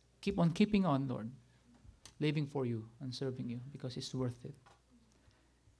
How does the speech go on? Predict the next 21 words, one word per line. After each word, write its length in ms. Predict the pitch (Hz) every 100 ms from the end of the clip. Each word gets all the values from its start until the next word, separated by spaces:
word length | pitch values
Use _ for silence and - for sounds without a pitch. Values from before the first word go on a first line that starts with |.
| _ 131
And 140 | 127
we 60 | 131
pray 180 | 156
for 220 | 156 156 139
our 460 | 135 135 135 131 139
loved 220 | 135 131
ones, 220 | 131 -
Lord, 320 | 135 127 123
that 160 | 135 131
are 120 | 131
not 220 | 123 123 - - -
yet 160 | 131 127
saved, 400 | - 143 127 151
our 80 | 127
friends. 500 | - 131 127 - - -
Be 80 | 127
merciful 460 | 135 156 - 151 143
to 80 | 135
them. 200 | 127 131
Extend, 460 | - - 143 135
Lord, 240 | 131 123